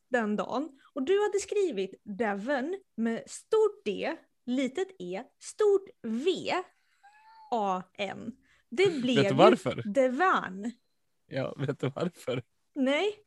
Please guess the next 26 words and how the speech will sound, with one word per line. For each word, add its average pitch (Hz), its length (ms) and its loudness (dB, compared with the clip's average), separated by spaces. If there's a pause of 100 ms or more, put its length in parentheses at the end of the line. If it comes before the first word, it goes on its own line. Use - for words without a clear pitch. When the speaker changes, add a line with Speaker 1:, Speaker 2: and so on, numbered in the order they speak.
(500)
Speaker 2:
För - 60 0
att 170 160 -2
det 190 60 10
är 175 40 8
så 165 260 4
det 175 180 6
står. 151 400 0
Jag 143 100 -2
tror 175 120 0
att 156 80 -2
det 156 60 -4
är - 20 -2
på 127 100 -4
P 131 140 -4
D 135 80 -4
G 139 200 -4
A 135 100 -2
eller 127 280 -2
på 127 180 -10
judisk 123 440 -6
som - 140 -16
man 127 120 -10
Speaker 1:
Ja. 262 160 2
Speaker 2:
heter, - 160 -10
Devan. 127 380 -6 (640)
<laughs> - 0 -